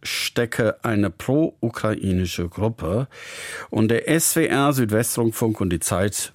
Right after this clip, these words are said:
wollen detailliert erfahren haben, dass die Operation ihren Ausgang nahm in Hafen von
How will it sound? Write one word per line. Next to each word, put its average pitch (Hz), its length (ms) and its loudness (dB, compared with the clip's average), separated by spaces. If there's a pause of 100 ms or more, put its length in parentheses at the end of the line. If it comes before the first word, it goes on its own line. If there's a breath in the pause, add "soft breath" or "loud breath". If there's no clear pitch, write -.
wollen 95 300 2
detailliert 95 480 0
erfahren 98 540 0
haben, 90 260 2
dass 90 200 -2
die - 200 -6
Operation 113 880 0
ihren 107 380 0 (100)
Ausgang 135 680 2
nahm 110 360 2
in 101 440 0 (180)
Hafen 92 440 -2
von 82 360 -4